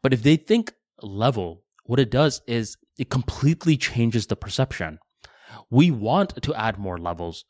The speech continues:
uh, to our life. We don't want to add more years to our life, if that makes sense. And some may say, "Well, that's just being delusional, bud." Absolutely not.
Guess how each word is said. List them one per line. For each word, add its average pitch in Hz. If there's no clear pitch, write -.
uh, 110
to 123
our 92
life. 82
We 165
don't 170
want 156
to 143
add 131
more 135
years 123
to -
our 85
life, 82
if 107
that 107
makes 90
sense. 92
And 123
some 220
may 214
say, 165
"Well, 139
that's 135
just 185
being 143
delusional, 117
bud." 101
Absolutely 95
not. 101